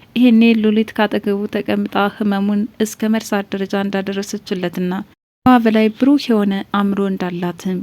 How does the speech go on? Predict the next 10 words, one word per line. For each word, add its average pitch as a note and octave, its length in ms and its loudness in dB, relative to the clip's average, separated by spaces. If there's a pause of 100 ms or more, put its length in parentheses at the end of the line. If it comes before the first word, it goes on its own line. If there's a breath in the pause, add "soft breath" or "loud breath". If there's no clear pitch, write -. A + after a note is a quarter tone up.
(120)
ይገልጽለታል። F3+ 880 -4 (320)
ዴቭም B3+ 300 6 (160)
የሉሊት A3+ 580 4
መልካም A3 500 2
ልቦናና G#3 640 0 (140)
እንዲሁም G#3+ 460 2
አስተዋይነትም F#3+ 800 -4 (100)
በደንብ G3+ 500 0
ተረድቷት G3+ 640 -4
ስለነበረ G3+ 640 -4